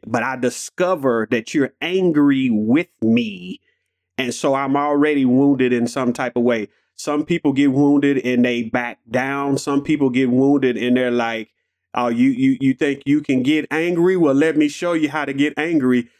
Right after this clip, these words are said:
But it, <laughs> it just changes the entire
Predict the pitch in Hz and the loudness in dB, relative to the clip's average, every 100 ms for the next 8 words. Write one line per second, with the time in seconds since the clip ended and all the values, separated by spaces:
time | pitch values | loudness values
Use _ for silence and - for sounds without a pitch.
0 | _ - 147 185 165 698 659 698 - 202 | _ -2 0 0 -2 -4 -4 -4 -2 -2
1 | 185 196 202 - 202 202 175 165 160 170 | 0 -2 -4 -4 -4 -2 -4 -2 2 2
2 | 156 156 - 170 170 160 156 | 0 -4 -8 -6 -4 -4 -6